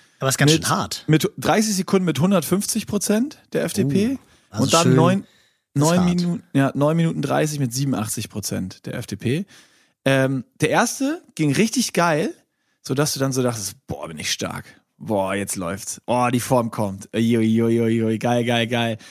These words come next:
Speaker 2: Der zweite ist dann so, "Ja, sind ja Intervalle, wird härter." Und beim dritten denkst du so,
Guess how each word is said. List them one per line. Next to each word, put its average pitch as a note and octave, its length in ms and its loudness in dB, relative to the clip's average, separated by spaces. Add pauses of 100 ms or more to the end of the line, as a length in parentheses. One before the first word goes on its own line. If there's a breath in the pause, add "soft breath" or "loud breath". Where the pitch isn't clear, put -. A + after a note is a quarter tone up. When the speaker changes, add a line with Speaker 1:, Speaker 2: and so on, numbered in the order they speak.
(200 loud breath)
Speaker 2:
Der A#2+ 120 0
zweite E3 420 2
ist G3+ 120 -2
dann F#3+ 140 2
so, F#3+ 320 4 (340)
"Ja, C#3 360 2
sind C#3+ 160 0
ja D3 100 4
Intervalle, C#3+ 680 2
wird C3+ 200 0
härter." F#3+ 520 0 (500)
Und A#2 120 -4
beim C3 140 4
dritten D#3+ 360 0
denkst E3 240 2
du D#3 60 0
so, C#3 200 4